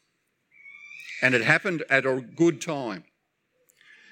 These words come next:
I want to say, if Jesus is your shepherd, then you should be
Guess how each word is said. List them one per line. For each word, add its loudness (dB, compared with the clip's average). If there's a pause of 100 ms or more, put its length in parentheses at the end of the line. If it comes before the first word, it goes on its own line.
(840)
I 4
want 4
to -2
say, 2
if -2
Jesus 2
is 2
your 2
shepherd, 2
then 2
you 2
should -2
be 0